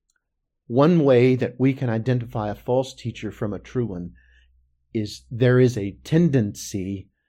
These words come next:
a consistent tendency, to bring in outside things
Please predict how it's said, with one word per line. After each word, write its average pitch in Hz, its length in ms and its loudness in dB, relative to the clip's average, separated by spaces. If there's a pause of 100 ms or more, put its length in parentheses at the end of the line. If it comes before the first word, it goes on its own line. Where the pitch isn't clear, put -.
(160)
a 123 100 0
consistent 123 880 -4 (140)
tendency, 98 840 -6 (360)
to 120 100 -2
bring 120 280 0
in 113 280 -2
outside 117 840 -4
things 101 920 -6